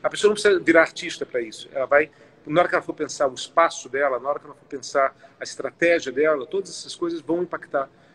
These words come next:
na cabeça das pessoas. E uma cidade sem símbolos é uma cidade sem alma, né?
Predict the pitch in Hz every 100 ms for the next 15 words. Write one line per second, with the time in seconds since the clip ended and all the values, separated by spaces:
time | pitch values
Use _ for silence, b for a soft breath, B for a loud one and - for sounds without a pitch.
0 | b - 131 143 131 143 - 139 - 135
1 | 151 185 - 165 180 190 - 208 - -
2 | 202 156 110 101 - 143 139 147 139 143
3 | - 160 123 117 113 - _ _ _ _
4 | _ _ _ _ _ _ _ _ 120